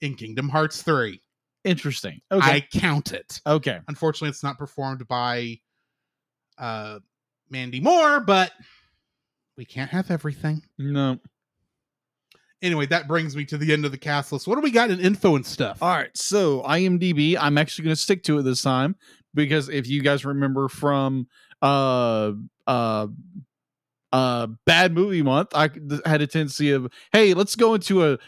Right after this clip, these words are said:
Speaker 2: a better movie <laughs> this one." <laughs> But I'm actually gonna stick to it this time because we're actually doing, you know, some really good movies this month.
Speaker 1: Mm-hmm.
Speaker 2: Uh, so I M D B has a seven point one out of ten available to watch on H B O Max.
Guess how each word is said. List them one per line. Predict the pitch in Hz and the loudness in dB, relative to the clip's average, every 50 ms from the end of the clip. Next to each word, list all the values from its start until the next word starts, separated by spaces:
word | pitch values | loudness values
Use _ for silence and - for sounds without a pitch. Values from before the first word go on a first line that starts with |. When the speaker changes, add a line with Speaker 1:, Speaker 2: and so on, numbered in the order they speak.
| - | -2
Speaker 2:
a | - 170 | -2 0
better | - - 180 175 180 190 202 208 | 2 2 4 6 6 6 6 4
movie | 196 196 202 196 196 208 208 202 202 - - - - _ _ - | 4 4 4 4 4 4 4 4 2 2 0 -6 -20 _ _ -14
<laughs> | - - - - - - | -14 -14 -14 -8 -2 0
this | 240 - - | 0 0 0
one." | 160 - 359 381 359 311 233 247 254 | 0 0 0 0 0 -4 -8 -8 -4
<laughs> | 285 302 302 302 - _ - - - _ _ - - - _ _ _ _ _ _ _ _ _ _ - - 220 208 175 - | -2 0 0 0 -2 _ -6 -8 -8 _ _ -14 -14 -14 _ _ _ _ _ _ _ _ _ _ -12 -10 -8 -8 -8 0
But | - 160 185 180 180 | 4 4 4 6 4
I'm | 185 175 170 175 | 2 2 2 2
actually | 180 - - 180 | 0 0 -2 -2
gonna | 165 160 156 | 0 0 0
stick | - - 170 135 | 0 0 -2 0
to | - 143 135 | 0 0 0
it | 123 | 0
this | 120 120 113 | 0 -2 0
time | - 131 127 | 0 -2 0
because | 123 139 135 131 | 0 -2 -2 0
we're | 131 143 143 | 2 0 0
actually | 135 - - 135 | 0 -2 -6 -6
doing, | 131 127 143 143 135 131 127 131 | -4 -4 -2 0 0 0 0 0
you | 127 131 | 0 0
know, | 120 117 | 0 -2
some | 117 - 196 196 165 | -2 -4 -8 -10 -8
really | 135 127 143 156 156 | -4 -2 -2 -2 0
good | 143 196 185 | 0 0 0
movies | 185 254 254 226 170 120 | 0 -2 -2 -2 -2 -4
this | 117 110 101 | -4 -6 -6
month. | 104 98 92 - - _ _ _ | -6 -8 -8 -8 -12 _ _ _
Speaker 1:
Mm-hmm. | 151 147 139 131 127 135 147 - _ _ _ _ _ _ _ - 160 | -10 -8 -8 -6 -8 -10 -10 -14 _ _ _ _ _ _ _ 0 2
Speaker 2:
Uh, | 156 160 160 156 156 151 151 147 147 165 | 2 4 4 4 2 2 0 -2 -4 -6
so | - - - 190 180 175 175 175 170 - 156 | -6 -2 0 2 2 2 2 2 0 0 0
I | 175 208 | 2 2
M | 233 233 202 | 2 2 2
D | 220 | 0
B | 196 180 180 | -2 -2 -2
has | 190 196 180 143 | 0 0 0 -2
a | 123 | -4
seven | 120 - - 160 165 156 | -4 -4 -2 -2 -2 -2
point | - 170 170 160 | -2 -4 -4 -4
one | 139 139 147 156 | -4 -2 -2 0
out | 160 151 139 | 0 0 0
of | 127 120 - | -2 -4 -6
ten | - 139 156 190 233 269 - | -6 -6 -4 -4 -4 -4 -6
available | - 120 120 127 127 120 117 123 | -6 -4 -2 -2 -2 -2 -2 -2
to | 123 | -2
watch | 117 117 123 127 - | 0 0 0 0 -2
on | 139 120 117 113 107 104 - _ _ _ _ _ _ - | -2 -4 -2 -2 -2 -2 -4 _ _ _ _ _ _ -4
H | 160 147 131 - | -4 -4 -4 -4
B | - 135 131 131 | -4 -2 0 0
O | 131 123 | 2 2
Max. | 117 117 123 156 220 294 - _ - - - - | 2 2 2 0 -2 -4 -6 _ -16 -14 -14 -16